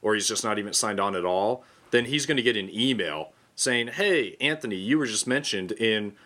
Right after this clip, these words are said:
this room on HipChat." And so then he'll come in within, like, the next ten or fifteen minutes, you know, if he's, if he's just checking his email or whatever and sees that, he'll come in and then I can have the conversation with him. So I really love the mentions. There's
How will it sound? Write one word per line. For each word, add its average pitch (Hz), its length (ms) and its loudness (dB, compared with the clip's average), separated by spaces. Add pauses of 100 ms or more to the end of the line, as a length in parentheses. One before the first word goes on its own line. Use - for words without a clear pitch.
this 127 240 2
room 113 480 0
on 107 240 -2
HipChat." 101 600 -2 (460)
And 117 200 2
so 127 200 2
then 127 200 0
he'll 139 180 0
come 120 320 -2
in 110 240 2
within, 104 240 -6
like, 98 160 -2
the 107 80 -6
next 104 240 -4
ten 110 160 -4
or 101 60 -2
fifteen 98 400 -6
minutes, 98 340 -2
you 110 80 -6
know, 92 140 -4
if 92 160 -6
he's, 92 320 -4 (380)
if 104 120 -4
he's 104 180 -2
just - 280 -6
checking 104 260 -2
his 90 160 -6
email 107 200 -2
or 92 60 -2
whatever 90 240 -4
and 87 100 -8
sees 123 280 -2
that, 90 260 -4 (260)
he'll 143 120 2
come 107 300 -4
in 131 140 2
and 92 120 -6
then 101 80 -4
I 101 60 -4
can 98 140 -8
have 95 120 -4
the 90 80 -2
conversation 90 580 -4
with 80 140 -12
him. 82 80 -10
So - 140 0
I 107 40 2
really 123 300 2
love 110 220 -2
the 101 80 -4
mentions. 92 720 -6 (460)
There's 123 140 2